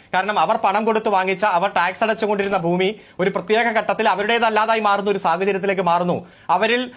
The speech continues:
വലിയ തരത്തിൽ തെറ്റിദ്ധരിപ്പിച്ച് പ്രതീക്ഷ കൊടുത്ത് കൂട്ടിക്കൊണ്ടുപോയിട്ട് ഇത്തരത്തിലൊരു ചതി അവർക്കോ, അവരോട് ചെയ്യുമെന്ന് അവർ പ്രതീക്ഷിച്ചില്ല. പിന്നെ ബി ജെ പിയുടെ നേതാവ് എന്താ പറഞ്ഞത്? "ഇവിടെ ആ നിയമം ഈ നിയമം കണ്ടില്ലേ, ഇപ്പൊ കാശ്മീരിനെ കീറി മുറിച്ചു, സുപ്രീം കോടതിയുടെ കേസിൽ വിധിയും വന്നു."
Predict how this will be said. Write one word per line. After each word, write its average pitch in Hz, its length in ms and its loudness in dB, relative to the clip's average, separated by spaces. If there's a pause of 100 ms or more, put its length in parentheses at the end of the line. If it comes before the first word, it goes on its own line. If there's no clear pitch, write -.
(160)
വലിയ 214 240 2
തരത്തിൽ 254 320 0
തെറ്റിദ്ധരിപ്പിച്ച് 226 580 -2
പ്രതീക്ഷ 220 380 -2
കൊടുത്ത് 220 280 0
കൂട്ടിക്കൊണ്ടുപോയിട്ട് 208 760 0
ഇത്തരത്തിലൊരു 226 480 0
ചതി 208 500 0 (160)
അവർക്കോ, 220 400 2
അവരോട് 214 320 2
ചെയ്യുമെന്ന് 214 440 0
അവർ 196 100 2
പ്രതീക്ഷിച്ചില്ല. 185 680 -2 (160)
പിന്നെ 247 120 0
ബി 208 100 0
ജെ 240 160 2
പിയുടെ 277 160 0
നേതാവ് 254 280 2
എന്താ 247 140 0
പറഞ്ഞത്? 214 420 2 (260)
"ഇവിടെ 214 460 2
ആ 208 160 2
നിയമം 247 400 0
ഈ 226 160 2
നിയമം 247 360 0 (120)
കണ്ടില്ലേ, 226 340 0
ഇപ്പൊ - 280 -6
കാശ്മീരിനെ 254 580 0
കീറി 254 180 2
മുറിച്ചു, 196 360 0 (300)
സുപ്രീം 285 280 2
കോടതിയുടെ 247 440 2
കേസിൽ 226 240 0
വിധിയും 226 300 0
വന്നു." 151 280 -2